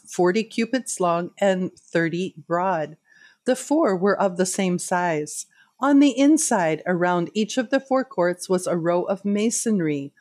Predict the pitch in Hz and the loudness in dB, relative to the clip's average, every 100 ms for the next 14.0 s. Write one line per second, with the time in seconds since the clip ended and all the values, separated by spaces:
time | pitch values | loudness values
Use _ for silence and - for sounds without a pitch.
0 | - - - 233 233 - 311 240 - - | -20 -16 -2 -2 -2 -2 0 2 -2 -6
1 | - - - 180 180 185 175 170 - 175 | -6 -6 -2 0 2 0 -2 -6 -2 -4
2 | 160 170 160 170 165 180 208 180 165 160 | 0 0 0 -2 -4 -4 -2 0 2 0
3 | 170 - 165 160 156 175 170 147 - - | -2 -4 -2 -2 0 0 0 -4 -8 -18
4 | _ - _ - 262 320 - 262 190 - | _ -20 _ 0 4 4 4 2 0 0
5 | 180 151 143 _ _ - 247 294 311 - | 0 0 -2 _ _ 0 4 6 4 0
6 | 240 214 214 294 302 - 170 151 - 180 | 0 0 0 -2 -2 -2 -2 -2 -4 0
7 | 180 175 180 208 208 254 240 208 196 - | 0 2 2 2 0 0 2 2 0 -2
8 | 185 185 180 - 196 233 226 175 151 - | -2 0 -2 -4 -4 -2 -2 -2 -4 -2
9 | 175 156 - 226 208 156 160 _ - _ | -4 -4 -4 0 0 0 -4 _ -20 _
10 | _ 196 214 - 240 247 - 214 - 175 | _ -2 0 0 0 0 -2 -4 0 -2
11 | 165 - 170 - 170 156 - 160 - 180 | -2 -4 -6 -4 -6 -4 -6 -6 -4 -6
12 | - 156 143 _ _ _ _ _ - 170 | -4 -6 -6 _ _ _ _ _ -6 0
13 | 180 185 185 170 180 151 - 175 151 | 0 2 0 0 -2 -2 -2 0 0